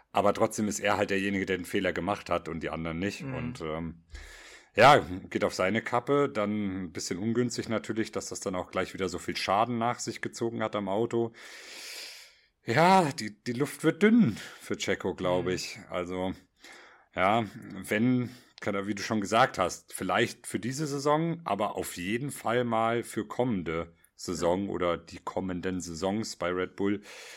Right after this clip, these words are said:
Speaker 1: Ich glaube, es ist mittlerweile mit der Leistung, ja, gerade wenn er dann auch immer Schaden verursacht, was ja dann sogar Kosten für das Team sind.
Speaker 2: Ja.
Speaker 1: Das ist ja eine Sache, du
Speaker 2: Das ist ja
Speaker 1: performst
Speaker 2: eigentlich viel
Speaker 1: nicht.
Speaker 2: schlimmer, als wenn er jetzt, was ich, Nummer Achter wird in der Quali, ne?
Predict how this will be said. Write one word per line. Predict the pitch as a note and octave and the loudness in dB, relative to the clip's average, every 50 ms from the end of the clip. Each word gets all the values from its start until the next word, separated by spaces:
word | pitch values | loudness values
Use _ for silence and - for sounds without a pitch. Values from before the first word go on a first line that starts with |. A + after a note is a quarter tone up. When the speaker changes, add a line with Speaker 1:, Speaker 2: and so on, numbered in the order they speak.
| - - - _ | -18 -20 -20 _
Speaker 1:
Ich | - - - | -12 -10 -6
glaube, | - - G2 G2 A2 A#2 A#2+ A2+ | -2 2 2 4 4 4 4 4
es | G#2+ G2+ - G#2 | 2 0 -2 -4
ist | - - - - - - | -6 -4 -4 -6 -6 -8
mittlerweile | G#2 - - G#2+ G2+ A2 G#2+ G#2+ G#2+ G#2 G#2 G#2 G#2 G2 F#2 - | -8 -8 -6 -4 -2 -2 0 0 0 0 0 -2 -4 -8 -10 -12
mit | - F2+ F2 - | -12 -14 -8 -6
der | G#2 G2 G2+ G2+ | -4 -2 -2 0
Leistung, | G2 G2 G2+ G2+ - - G#2+ G2+ G2+ G2+ F#2 - - _ _ _ _ _ _ _ _ - - - - - - - - - - _ _ _ - | 0 0 -2 -2 -4 -4 -4 -2 -2 -2 -4 -8 -12 _ _ _ _ _ _ _ _ -20 -20 -20 -20 -20 -20 -20 -20 -20 -20 _ _ _ 2
ja, | F#2 G2 G#2 G#2+ A2 G#2 - - - - G2+ G#2 - - - | 4 6 8 8 8 6 4 -4 -16 -18 -18 -16 -14 -10 -6
gerade | - A2+ A#2 C3 C3 A#2+ | 0 2 4 4 4 4
wenn | B2 B2 | 2 2
er | A#2+ A2 | 0 0
dann | A#2 A#2+ A2 | 0 -2 -2
auch | G2 - | -2 -2
immer | A2+ A2+ G#2+ G2 | -4 -4 -4 -4
Schaden | - - - A2 A#2 C3 B2+ A2+ | -4 -4 -2 0 0 0 0 -2
verursacht, | - - E2 D2+ D2+ E2 E2 F2 D#2+ - - | -2 -4 -4 -4 -4 -4 -4 -4 -6 -6 -6
was | F2+ - - | -6 -4 -4
ja | F#2+ | -2
dann | E2+ F#2 F#2 F#2+ | -2 -2 -2 -4
sogar | E2+ F#2 E2 F2+ E2 | -4 -4 -4 -4 -4
Kosten | - - B2+ A#2+ - - - E2 D2+ | -2 -2 -2 -2 -2 -4 -8 -12 -12
für | - - | -10 -8
das | D2 D2 D2 - | -8 -8 -8 -8
Team | - - D#2+ D#2 D#2 | -10 -10 -10 -8 -8
sind. | D2+ D#2+ | -8 -8
Speaker 2:
Ja. | D#2 | -8
Speaker 1:
Das | D#2+ D2+ | -8 -8
ist | - - | -8 -6
ja | E2+ E2+ | -4 -2
eine | F#2+ G2+ G2+ | -2 -2 -2
Sache, | G2 - G2+ - - G#2+ E2+ | -2 -2 -4 -2 -2 -4 -2
du | - | -2
Speaker 2:
Das | - - - | -2 -2 -2
ist | - | -2
ja | - - | -2 0
Speaker 1:
performst | F#2+ G2+ | 2 2
Speaker 2:
eigentlich | C#3+ D3 - | 2 2 0
viel | - - C3+ | 0 2 2
Speaker 1:
nicht. | C#3+ D3 | 2 2
Speaker 2:
schlimmer, | - - D#3 D#3 D#3 D3 B2 | 0 0 0 2 4 4 4
als | G#2+ A#2+ A#2 - - | 4 2 0 -2 -4
wenn | B2+ C3 | -4 -2
er | C3 C3 | -2 -2
jetzt, | C3 B2 - - | -2 -4 -4 -6
was | B2 A#2+ - - | -6 -6 -6 -6
ich, | - D#3 - - - | -10 -10 -12 -10 -10
Nummer | C3+ B2 B2 A#2 A2 C3+ | -8 -6 -4 -4 -4 -4
Achter | - - - - C#3 A#2+ | -6 -6 -4 -4 -4 -2
wird | A#2+ A#2 A2+ A2 - | -2 -2 -2 -2 -2
in | A2+ A#2 | -4 -4
der | A#2 A#2 A2+ | -6 -6 -8
Quali, | - - A#2 A2 A2+ A#2 A#2+ A#2 | -8 -8 -8 -6 -6 -6 -6 -6
ne? | A#2 A#2+ C3 - | -6 -8 -8 -10